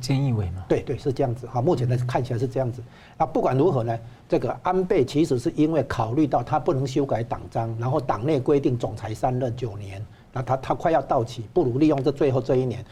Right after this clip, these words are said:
Speaker 2: 一方面养身体，顾好身体啊，二方面的话呢，安排一下过渡时期的这个人事哈，然后呢，维系他的政治路线，这对他来讲有意义嘛，很重要哈。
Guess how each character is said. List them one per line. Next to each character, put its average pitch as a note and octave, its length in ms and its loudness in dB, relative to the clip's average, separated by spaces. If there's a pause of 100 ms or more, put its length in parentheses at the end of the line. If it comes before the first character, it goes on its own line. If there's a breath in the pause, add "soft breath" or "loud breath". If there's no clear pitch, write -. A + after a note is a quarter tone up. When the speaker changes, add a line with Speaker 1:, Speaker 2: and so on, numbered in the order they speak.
(220 loud breath)
Speaker 2:
一 F#3 100 2
方 F3+ 140 4
面 E3 160 4
养 A#2 160 0
身 D#3 220 0
体， A2+ 180 -4
顾 D#3 140 4
好 G#2 120 -2
身 B2+ 240 0
体 G2+ 220 -6 (360 loud breath)
啊， C#3 180 -2
二 F3+ 140 4
方 F3 140 2
面 E3 160 2
的 C3 80 2
话 C3 220 0
呢， A#2 160 -2 (800)
安 E3+ 180 0
排 B2 140 0
一 C3 100 4
下 B2+ 160 2
过 D#3+ 240 2
渡 C#3+ 160 4
时 B2+ 220 -2
期 A#2 160 -6
的 A#2 100 -6
这 B2 140 -6
个 A#2 100 -6
人 G#2+ 200 -8
事 B2 320 -8
哈， A#2 180 -4 (380 loud breath)
然 B2+ 120 0
后 C#3+ 120 2
呢， C#3 160 2
维 C#3 120 4
系 C#3+ 140 0
他 C3+ 140 0
的 B2+ 100 -4
政 B2+ 220 0
治 B2 120 2
路 A#2 140 0
线， A#2 160 -6
这 B2 100 0
对 C#3+ 140 2
他 C#3 80 2
来 B2 100 2
讲 B2 220 -4
有 - 140 -8
意 C3 200 -4
义 B2+ 60 -2
嘛， G#2 100 -6
很 G#2+ 160 -12
重 B2 220 -4
要 B2+ 100 -10 (120)
哈。 A#2 160 -10